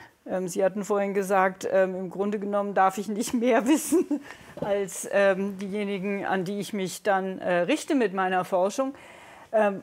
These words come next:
äh, wenn das einen größeren, äh, Stellenwert gewinnt, äh, würden Sie da eigentlich Gefahren sehen für die Wiss-, Wissenschaft?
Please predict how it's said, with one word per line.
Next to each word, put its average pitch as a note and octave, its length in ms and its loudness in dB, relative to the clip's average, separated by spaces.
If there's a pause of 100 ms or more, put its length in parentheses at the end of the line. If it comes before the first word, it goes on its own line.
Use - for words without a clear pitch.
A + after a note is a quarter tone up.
äh, G3+ 160 4
wenn G#3+ 200 2
das B3+ 460 2
einen A#3 160 0
größeren, A#3 760 0
äh, G#3 220 2
Stellenwert A3 840 2
gewinnt, F3 560 -2 (320)
äh, F#3+ 220 2
würden C4 260 2
Sie A#3 180 -4
da G#3+ 280 2
eigentlich G3+ 380 -8
Gefahren G#3 540 -6
sehen D3+ 280 -6
für D#3 160 -8
die D3+ 160 -6
Wiss-, D#3+ 400 -6
Wissenschaft? E3+ 840 -2